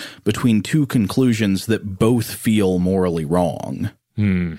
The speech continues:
Speaker 1: So what are the ways of resolving this paradox? Uh, bec-, so the conclusion is widely considered unacceptable. Parfit himself, again, he articulates this, but not to say that the repugnant conclusion is correct. He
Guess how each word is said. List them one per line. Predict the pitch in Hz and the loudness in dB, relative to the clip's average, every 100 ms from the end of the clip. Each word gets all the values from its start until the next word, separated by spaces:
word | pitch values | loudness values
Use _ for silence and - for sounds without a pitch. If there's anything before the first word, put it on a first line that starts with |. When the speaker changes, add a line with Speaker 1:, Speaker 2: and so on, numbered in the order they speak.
| - - _ | -16 -20 _
Speaker 1:
So | - - | -2 2
what | 123 170 | 2 2
are | 143 | 2
the | 117 | 2
ways | 113 101 | 2 0
of | 92 | -2
resolving | 101 95 123 151 104 82 | -2 2 2 2 0 -2
this | - | -4
paradox? | - 87 62 - - - - - | -4 -2 -2 -6 -8 -10 -12 -6
Uh, | 101 95 92 92 | -2 0 0 -2
bec-, | 85 117 113 | -2 -2 -2
so | - - | -2 -2
the | 123 - | 0 0
conclusion | 147 143 233 180 139 | 0 0 2 2 2
is | 110 | 0
widely | 104 104 110 110 101 | 2 2 2 2 0
considered | 90 107 92 101 90 - | 0 -2 0 0 0 0
unacceptable. | 101 92 - 95 - 87 82 | 0 0 0 -4 -2 -2 -2
Parfit | - 113 92 104 | 0 0 2 -2
himself, | 90 90 104 90 | 0 0 0 0
again, | 95 95 92 90 | -2 0 0 -2
he | 104 113 | 0 2
articulates | 101 - 175 - 113 90 - | 2 0 -2 0 0 -2 -4
this, | 107 92 | -4 -4
but | - 95 | -4 0
not | 117 110 | 0 0
to | - | -4
say | - 113 107 | -2 0 0
that | 98 | 0
the | 101 | 0
repugnant | 98 92 110 98 95 | -2 0 0 0 -2
conclusion | - 95 107 98 92 | -2 -2 0 0 0
is | 85 - | -4 -4
correct. | 92 87 143 76 67 - | -2 0 0 0 -4 -4
He | 98 | -2